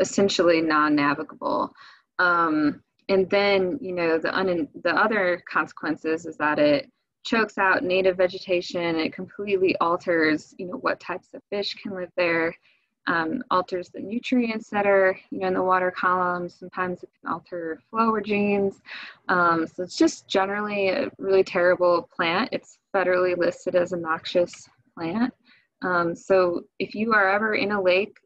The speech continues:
or an area where this plant is present, um, the best way to prevent spread is to just,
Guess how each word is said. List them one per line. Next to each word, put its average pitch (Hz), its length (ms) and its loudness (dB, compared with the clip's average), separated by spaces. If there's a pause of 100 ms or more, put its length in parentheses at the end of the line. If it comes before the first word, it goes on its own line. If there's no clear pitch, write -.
or 185 300 -6
an 175 80 -6
area 185 460 0
where 175 280 2
this 175 220 0
plant 175 380 -4 (100)
is 165 280 -2
present, 247 540 2 (560)
um, 175 580 0 (840)
the 202 80 0
best 202 420 -4
way 180 380 2
to 196 180 -12
prevent 175 420 -6
spread 170 420 -4
is 160 200 -4
to 170 100 -14
just, - 400 -4